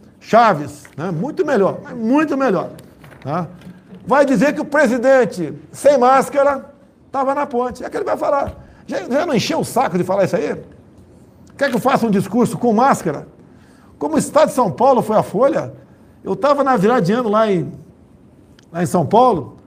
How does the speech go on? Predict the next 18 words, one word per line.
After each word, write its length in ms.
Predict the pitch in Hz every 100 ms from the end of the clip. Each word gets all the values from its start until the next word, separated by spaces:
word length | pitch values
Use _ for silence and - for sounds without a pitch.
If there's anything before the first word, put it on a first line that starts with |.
| _
fui 220 | - 185
lá 100 | 208
na, 220 | 202 147 - -
passei 360 | - 165 - 226
de 100 | 202
jet 220 | 151 190
ski 360 | 190 - 247 226 - _ _ _ _ _ _ _ _ _ _ _ -
e 460 | 180 190 190 185 190
mergulhei 500 | 202 294 262 220 240
e 40 | 294
fui 160 | 285
lá 100 | 285
falar 260 | 269 285 277
com 100 | 254
o 40 |
povão. 520 | 247 339 180 156 110 - - _ _ _ _ -
O 60 | 202
Estadão, 640 | - 269 175 202 151 -